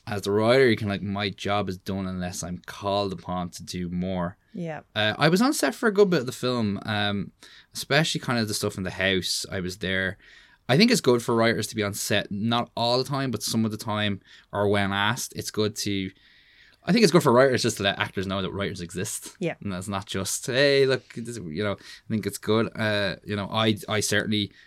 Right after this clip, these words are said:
Speaker 1: love going down and watching the film being made. I love having conversations with Lee,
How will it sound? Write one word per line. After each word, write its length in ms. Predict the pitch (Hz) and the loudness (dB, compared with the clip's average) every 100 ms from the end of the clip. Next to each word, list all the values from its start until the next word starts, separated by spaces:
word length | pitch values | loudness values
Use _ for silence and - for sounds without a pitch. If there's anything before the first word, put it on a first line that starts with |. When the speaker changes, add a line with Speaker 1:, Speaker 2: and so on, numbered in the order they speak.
| - | -8
Speaker 1:
love 240 | 95 98 | -4 -4
going 160 | - 98 | -2 -2
down 160 | 95 95 | -2 -2
and 80 | |
watching 220 | 95 - 90 | -4 -6 -8
the 60 | |
film 160 | - 87 | -6 -6
being 180 | 87 87 | -4 -2
made. 340 | 95 101 101 | 0 2 2
I 60 | 87 | 0
love 240 | 95 92 - _ - | -4 -8 -12 _ -18
having 200 | 107 92 | -12 -10
conversations 640 | 87 90 92 85 90 92 82 | -8 -8 -6 -6 -6 -8 -10
with 100 | - | -6
Lee, 480 | 98 104 104 101 | 0 2 2 0